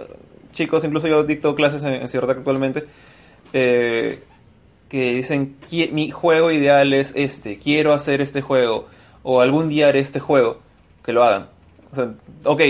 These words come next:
no piensen en hacer Call of Duty Advanced Warfare cuatro, o God of War cinco, o Uncharted seis. Ok, eh, traten de pensar bien una idea original, no tanto, no piensen tanto en copiar otras ideas. De hecho, siempre hay bases e inspiraciones, bacán.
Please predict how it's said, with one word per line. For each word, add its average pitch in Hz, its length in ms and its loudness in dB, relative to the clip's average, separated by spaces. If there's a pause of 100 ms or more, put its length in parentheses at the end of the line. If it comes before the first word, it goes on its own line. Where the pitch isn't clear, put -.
no 175 200 2
piensen 180 500 0
en 151 420 0
hacer 143 380 2
Call 139 220 0
of 135 120 0
Duty 139 340 0
Advanced 127 540 0
Warfare 127 280 0
cuatro, 113 380 2 (460)
o 117 480 2
God 131 160 4
of 131 80 0
War 131 180 0
cinco, 113 500 0
o 107 40 2
Uncharted 120 400 0
seis. 110 380 -4 (800)
Ok, 147 180 -4 (360)
eh, 135 560 0 (560)
traten 220 400 2
de 196 120 2
pensar 170 320 2
bien 185 200 2
una 185 140 -2
idea 175 160 2
original, 147 540 2
no 156 120 -2
tanto, 165 580 2
no 196 240 -12
piensen 285 220 0
tanto 247 160 0
en 240 40 -2
copiar 165 500 0
otras 160 300 -4
ideas. 127 640 0
De 143 80 0
hecho, 202 160 -2
siempre 175 240 0
hay 165 60 2
bases 160 320 4
e 165 140 -4
inspiraciones, 139 720 0
bacán. 127 280 -2